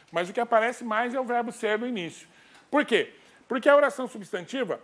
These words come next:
a subjetiva vem com o verbo ser no início. Já a predicativa, o verbo ser vem no meio. Se, por exemplo, eu falar assim, "O bacana é o estudo de todos", já deixa de ser subordinada substantiva subjetiva,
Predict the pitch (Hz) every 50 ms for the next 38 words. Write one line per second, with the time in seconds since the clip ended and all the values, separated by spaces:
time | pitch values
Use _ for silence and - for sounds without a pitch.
0 | - _ _ _ 156 151 - - 180 170 175 180 170 - 226 247 285 269 247 277
1 | 285 269 233 - 269 254 247 254 254 247 262 - - 254 233 240 247 262 269 247
2 | 202 190 175 - - - _ _ _ _ 123 135 240 254 302 294 277 262 247 226
3 | 202 208 - - 196 185 - - 294 320 285 233 208 226 226 226 226 - - 226
4 | 226 220 233 233 240 262 294 302 269 233 226 226 214 180 - - - _ - -
5 | 185 - 247 247 240 220 214 185 220 - 202 208 202 185 - - 156 127 - -
6 | - _ - 202 226 202 240 226 202 190 - - 233 254 294 320 339 359 339 320
7 | 262 220 220 220 208 170 - - - 185 185 196 - - - 214 220 220 180 190
8 | 151 156 - - 226 262 311 302 226 175 135 131 160 170 185 170 175 180 170 -
9 | 220 220 226 - - 208 202 208 214 - - _ _ _ _ _ _ _ _ _
10 | _ _ - - 214 190 196 196 175 185 190 175 170 180 196 180 - - 202 185
11 | 185 - - 233 214 196 - - 190 202 196 233 214 - - - 226 208 196 254
12 | 277 - - - 220 226 180 143 110